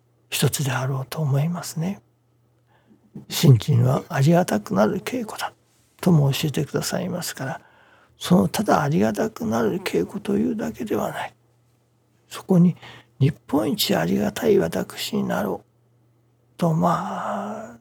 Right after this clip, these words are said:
そこに焦点を定める。これが、信心は命だと定める、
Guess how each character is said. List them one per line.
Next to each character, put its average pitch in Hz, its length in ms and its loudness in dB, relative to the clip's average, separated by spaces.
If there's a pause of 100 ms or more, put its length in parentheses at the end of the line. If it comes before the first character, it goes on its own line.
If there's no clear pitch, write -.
そ - 200 -8
こ 240 120 0
に 294 240 -4
焦 175 240 -2
点 - 240 -8
を 170 100 -4
定 165 280 -6
め - 100 -8
る。 - 120 -14 (1900)
こ - 100 0
れ 131 100 4
が、 - 500 -4 (600)
信 143 280 8
心 131 240 6
は 131 120 6
命 156 360 2
だ 147 100 -4
と 165 140 -2
定 165 300 0
め 190 120 -6
る、 - 100 -16